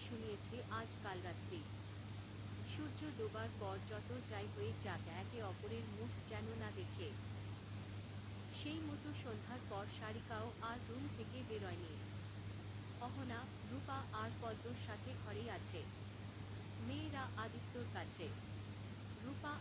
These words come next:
আর পদ্ম থাকবে দুদিন। বৌভাতের অনুষ্ঠান শেষ করে তারপর যাবে।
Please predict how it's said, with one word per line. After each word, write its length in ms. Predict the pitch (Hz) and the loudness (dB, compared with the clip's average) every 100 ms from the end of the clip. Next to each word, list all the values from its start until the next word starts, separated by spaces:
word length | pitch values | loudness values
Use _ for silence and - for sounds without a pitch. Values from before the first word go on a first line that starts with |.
| - | 2
আর 160 | 220 233 233 | 2 2 2
পদ্ম 300 | 226 214 226 - | 0 0 -2 0
থাকবে 280 | 190 - 240 - | -2 0 0 2
দুদিন। 320 | 196 - - - - - - - - - - - - - | 0 0 0 -2 -2 -2 -2 -2 -2 -2 -2 -2 0 0
বৌভাতের 520 | 247 285 285 302 302 269 220 | 2 2 2 0 0 0 0
অনুষ্ঠান 520 | 220 233 - 240 262 - 247 | 2 2 2 2 2 2 0
শেষ 140 | 247 - | 0 0
করে 200 | 214 202 - 240 | 0 0 2 2
তারপর 360 | 196 196 196 196 | 2 2 0 0
যাবে। 280 | 190 156 151 | 0 2 2